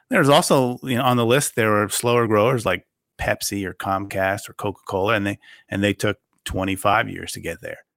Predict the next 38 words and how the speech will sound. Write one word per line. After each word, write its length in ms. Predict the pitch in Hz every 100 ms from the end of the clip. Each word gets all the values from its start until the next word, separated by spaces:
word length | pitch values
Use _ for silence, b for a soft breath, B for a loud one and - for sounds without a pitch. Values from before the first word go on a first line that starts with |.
| _ -
And 160 | 107 107
then 300 | 120 117 - _ _ -
even 240 | 170 165
in 60 | 151
the 80 | 143
book, 200 | 143 -
there 140 | 135
are 40 |
some 340 | 127 139 139 139
that 160 | 135
were 140 | 131 131
even 140 | 127
slower 280 | - 143 135
than 120 | 117
that. 160 | 127 147
It 60 | -
took 140 | 117
thirty-five 480 | - 147 135 104 87
years 180 | 87 90
to 60 | -
get 160 | 87
there. 100 | -
So 140 | - 127
we're 80 | 147
not 160 | 190
talking 240 | 160 147 139
about 220 | 131 117
stocks 300 | - 123 -
that 80 | 113
went 160 | 117
a 40 | 113
hundred-to-one 440 | 117 107 107 107
overnight. 420 | 101 92 104 - _ _
Usually 500 | 120 113 123 117 110 _ B B B B B B B B
they 80 | 135
took 200 | 135 165
a 60 | 165
lot 240 | 156 147